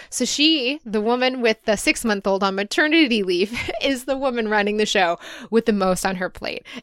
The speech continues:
Doing so in alignment, in the most joy she,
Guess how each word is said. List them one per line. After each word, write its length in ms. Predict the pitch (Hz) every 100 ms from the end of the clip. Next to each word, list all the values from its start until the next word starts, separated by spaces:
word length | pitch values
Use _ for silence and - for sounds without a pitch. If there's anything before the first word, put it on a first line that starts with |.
| 190
Doing 340 | 254 320 370 320
so 280 | 226 202 -
in 160 | 240 320
alignment, 560 | 330 226 185 185 175 -
in 200 | 262 269
the 100 | 302
most 320 | 240 208 202
joy 460 | - 185 180 180 -
she, 600 | - - 202 185 175 170